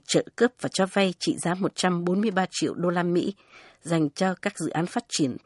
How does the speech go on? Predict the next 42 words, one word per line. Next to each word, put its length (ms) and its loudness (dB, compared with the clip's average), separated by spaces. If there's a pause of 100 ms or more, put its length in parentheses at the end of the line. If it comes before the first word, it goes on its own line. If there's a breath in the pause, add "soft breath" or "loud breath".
(140)
xã 220 4
hội 200 0 (100)
và 80 -4
kinh 220 0
tế 340 2
Campuchia. 520 0 (1160 soft breath)
Ngoại 160 2
trưởng 180 6
Kishida 420 2
nói 180 4
đây 280 6
là 80 2
lần 200 4
đầu 100 2
tiên 360 4
ông 140 0
tới 220 4
thăm 180 0
Campuchia 600 0 (360 loud breath)
và 80 2
cho 180 0
biết 180 0
mục 180 2
đích 180 0
của 80 2
chuyến 280 0
đi 220 2 (360 soft breath)
là 120 -2
để 140 0
tăng 240 -2
cường 300 2
thêm 220 0
nữa 220 2
các 140 -10
mối 200 2
quan 140 2
hệ 160 -4
song 240 0
phương 220 2
về 120 0
mọi 180 0
mặt, 180 -4